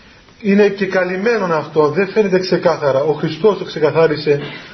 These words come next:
αργότερα με τους μακαρισμούς, όταν μας μίλησε κατευθείαν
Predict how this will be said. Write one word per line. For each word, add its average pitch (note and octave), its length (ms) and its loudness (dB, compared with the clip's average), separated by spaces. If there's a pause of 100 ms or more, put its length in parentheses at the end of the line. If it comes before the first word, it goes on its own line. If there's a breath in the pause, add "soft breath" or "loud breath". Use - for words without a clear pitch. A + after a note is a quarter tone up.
(140 loud breath)
αργότερα G#3+ 720 2
με F3+ 100 -4
τους D#3+ 120 -8
μακαρισμούς, D3 720 0
όταν F3+ 220 2
μας E3 260 0
μίλησε E3+ 420 2
κατευθείαν F#3 720 2